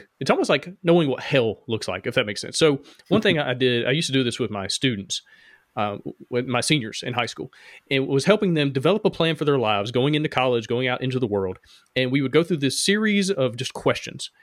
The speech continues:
right? They would just kinda write things down, write responses down. And part of that was trying to figure out, okay, what does quote unquote heaven look like for you? Like, in an ideal world, perfect world situation, what does that look like for you and your health and your relationships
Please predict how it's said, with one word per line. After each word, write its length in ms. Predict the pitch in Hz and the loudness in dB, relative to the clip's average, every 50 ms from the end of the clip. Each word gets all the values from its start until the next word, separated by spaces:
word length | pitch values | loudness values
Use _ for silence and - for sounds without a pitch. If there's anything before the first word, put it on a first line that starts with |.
| _ _ | _ _
right? 240 | 107 110 117 - 117 | -4 -4 -4 -2 0
They 140 | 127 131 131 | 2 2 2
would 80 | 131 | 2
just 100 | 131 135 | 0 0
kinda 140 | - 135 110 | -2 0 0
write 200 | 107 123 147 147 | 0 0 0 0
things 220 | - 143 135 123 | 0 -2 -2 0
down, 460 | - 127 123 123 123 120 120 113 113 117 _ _ - | 0 0 0 0 -2 -4 -6 -6 -10 -12 _ _ -8
write 240 | 147 120 123 127 - - - - - - _ - | -4 -4 -4 -4 -4 -10 -20 -20 -20 -20 _ -4
responses 480 | 135 127 - - 127 120 117 - 120 | -4 -2 0 -2 -2 -2 -2 -4 -4
down. 240 | - 113 113 110 101 - - - - - - - _ | -2 -2 -2 -2 -4 -10 -14 -20 -20 -20 -20 -10 _
And 240 | - 131 127 120 - | -2 -2 -2 -2 -2
part 220 | - - 262 349 | 0 2 2 4
of 80 | 294 175 | 4 4
that 200 | 151 135 135 - | 4 4 4 2
was 160 | 143 - - | 0 -2 -2
trying 200 | - - 175 190 | -2 -2 0 0
to 60 | 185 | 0
figure 280 | - - 151 127 127 127 | 2 0 0 2 2 2
out, 160 | 127 127 127 - | 2 0 0 0
okay, 160 | 160 143 147 120 | 0 0 0 2
what 180 | 117 160 208 | 4 4 4
does 200 | 185 165 147 - | 4 2 2 2
quote 180 | - - 170 160 | 2 2 2 2
unquote 280 | 147 139 147 131 - | 2 2 2 0 2
heaven 460 | - - 196 139 131 127 190 - - _ _ _ - | 2 2 4 4 2 0 -2 -4 -6 _ _ _ 0
look 160 | 147 156 160 | 2 4 4
like 160 | 156 139 135 | 4 2 2
for 140 | - - 135 | 0 -2 -2
you? 180 | 120 107 92 101 | -2 -2 0 0
Like, 160 | 113 - - | 0 0 0
in 140 | - 156 156 | 0 0 0
an 100 | 160 170 | 0 2
ideal 480 | 165 - 254 240 220 233 233 233 220 | 2 2 2 4 4 4 6 6 6
world, 420 | 170 170 175 175 175 170 170 - - | 6 6 6 6 6 4 2 0 -2
perfect 380 | - - 233 233 277 262 - - | 0 0 2 2 0 -2 0 2
world 220 | 214 214 208 208 | 4 4 4 4
situation, 680 | - 208 - - 156 147 143 135 - 151 143 139 135 131 _ _ _ _ _ _ | 2 0 2 2 4 4 4 4 2 2 0 0 -2 -6 _ _ _ _ _ _
what 120 | - 151 220 | 4 4 6
does 120 | 208 180 | 6 4
that 160 | 175 175 147 | 4 4 4
look 160 | 143 143 139 139 | 2 0 2 2
like 340 | 143 139 135 135 127 - - _ _ _ _ | 2 2 2 2 0 -4 -10 _ _ _ _
for 220 | - - 127 110 104 | -2 0 0 0 0
you 420 | 110 107 127 156 185 196 190 196 | 0 0 2 4 4 4 4 2
and 140 | - 143 117 | 2 0 0
your 100 | 101 101 | -2 -2
health 400 | - - 185 190 175 170 170 - - | 2 2 4 4 4 2 -2 -4 -6
and 140 | 123 117 110 | -4 -4 -2
your 120 | 104 101 98 | -2 -4 -2
relationships 800 | 104 123 143 175 185 - 175 - - 165 156 143 - - - | 0 2 4 4 4 2 0 0 2 2 2 0 -2 -6 -8